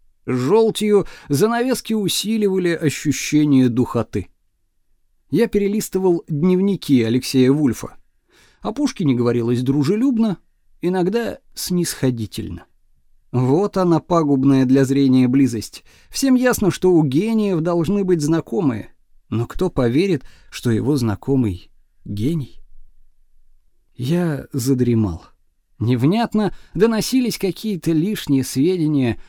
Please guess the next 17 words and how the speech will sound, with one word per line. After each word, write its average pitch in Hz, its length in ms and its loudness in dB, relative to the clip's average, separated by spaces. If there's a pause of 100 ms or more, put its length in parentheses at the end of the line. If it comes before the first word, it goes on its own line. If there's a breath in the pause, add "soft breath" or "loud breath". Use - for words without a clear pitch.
о 131 140 0
матери 143 440 0
Рылеева. 107 640 -2 (1300)
Разбудили 151 600 2
меня 185 300 2
уже 139 520 2
в 123 140 -4
Обскове. 104 640 -6 (520)
Вновь 135 340 2
оштукатуренные 143 840 2
стены 131 420 2
Кремля 143 520 0 (240 soft breath)
наводили 160 520 2
тоску. 117 540 -6 (580)
Над 120 220 -8
центральной 127 680 0
аркой 202 440 -2